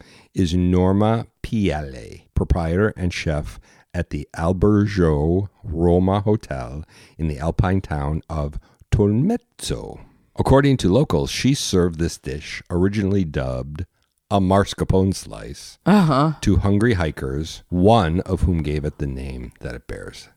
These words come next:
Speaker 1: today.
Speaker 2: So we really don't know.
Speaker 1: Well,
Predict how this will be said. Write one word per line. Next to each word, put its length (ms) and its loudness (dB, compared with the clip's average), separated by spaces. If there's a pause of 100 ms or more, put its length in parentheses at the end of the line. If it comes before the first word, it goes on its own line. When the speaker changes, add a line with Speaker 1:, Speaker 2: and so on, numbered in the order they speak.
(140)
Speaker 1:
today. 360 -14 (480)
Speaker 2:
So 280 -2
we 180 2
really 480 4
don't 320 2
know. 320 -4 (880)
Speaker 1:
Well, 480 2